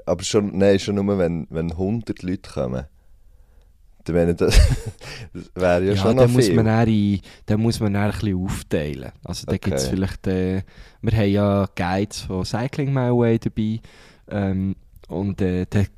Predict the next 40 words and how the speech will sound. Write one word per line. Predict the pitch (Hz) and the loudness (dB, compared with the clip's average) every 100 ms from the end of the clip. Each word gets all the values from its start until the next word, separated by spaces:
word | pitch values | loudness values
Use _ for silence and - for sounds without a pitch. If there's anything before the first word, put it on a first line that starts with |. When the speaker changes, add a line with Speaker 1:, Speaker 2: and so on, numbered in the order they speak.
| - | -6
Speaker 2:
teilt | 90 98 - | -2 -2 -2
man | 101 | 0
dann | 98 92 | 0 2
halt, | 92 - | 0 0
äh, | 90 85 87 | -2 -2 -4
vielleicht | 95 98 - | -2 -4 -6
in, | - | -8
in | 92 107 | -6 -6
ein | - | -2
paar | 113 117 | -2 0
Grüppli | 127 143 - 135 | 2 0 4 4
auf, | 101 80 - - - | 4 0 -12 -16 -12
so. | - 71 - - - - - | -4 -4 -6 -14 -20 -20 -16
Speaker 1:
Ja, | - 71 - | -10 -10 -10
okay. | - 90 | -8 -4
Speaker 2:
Also | - | -2
es | 90 | -4
ist | - | -6
üb-, | 104 - - | -8 -4 2
überhaupt | 135 123 120 - | 4 6 4 2
kein | - - | -6 -6
Problem. | 98 76 - - - - - - - - - _ - | -8 -8 -12 -14 -20 -20 -20 -20 -20 -20 -20 _ -2
Gibt's | 156 - | -2 0
ein | 180 | 2
Speaker 1:
Ich | |
ver- | - | 4
Speaker 2:
kleines | 185 170 - | 4 2 0
Critical | 180 190 196 - 160 | 0 0 -4 -2 0
Mass | 143 165 - | 2 0 -2
am | 151 | -6
Sonntagmorgen? | - 143 - - 151 117 131 101 - - | -2 0 0 0 2 4 2 0 -6 -4
Voll | 117 127 127 | -2 -2 -2
easy. | 123 143 - 85 - - - | -4 -6 -8 -10 -10 -10 -6
Speaker 1:
Was | 85 110 | -2 0
ist, | 110 90 | 0 -2
was | - | 2
heisst | 98 113 - | 4 4 2
das | 85 - | -8 -6
Critical | - 90 - - 101 | -4 -4 -4 -8 -6
Mass? | 82 71 73 - - | -4 -2 -4 -6 -18